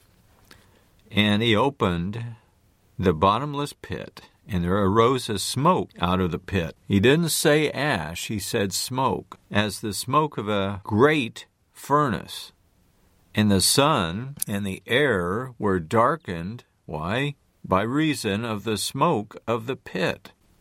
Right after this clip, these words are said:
That's not spiritual smoke we're talking about. That's the real deal. Here's the way, uh, Joel, the book of Joel, chapter two, puts it.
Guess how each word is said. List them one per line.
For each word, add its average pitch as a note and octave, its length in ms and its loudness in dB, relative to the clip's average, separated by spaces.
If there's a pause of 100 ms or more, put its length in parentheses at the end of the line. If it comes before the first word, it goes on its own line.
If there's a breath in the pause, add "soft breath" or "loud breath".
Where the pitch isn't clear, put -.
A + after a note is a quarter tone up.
That's - 340 2
not C#3 260 0
spiritual B2+ 800 0
smoke C3 480 -2
we're E2 140 -2
talking E2 420 -6
about. D2+ 380 -6
That's G#2 320 0
the G2+ 100 0
real G2+ 280 2
deal. B2 560 -4 (840 soft breath)
Here's D3 300 2
the D3+ 80 0
way, A#2 480 2 (140)
uh, F2 340 -4
Joel, F2 720 0 (100)
the E2 120 -8
book G#2+ 240 -4
of A2+ 120 -2
Joel, F2+ 560 2 (120)
chapter G2 440 0
two, F2+ 580 0 (380)
puts F#2+ 300 0
it. C2 180 -8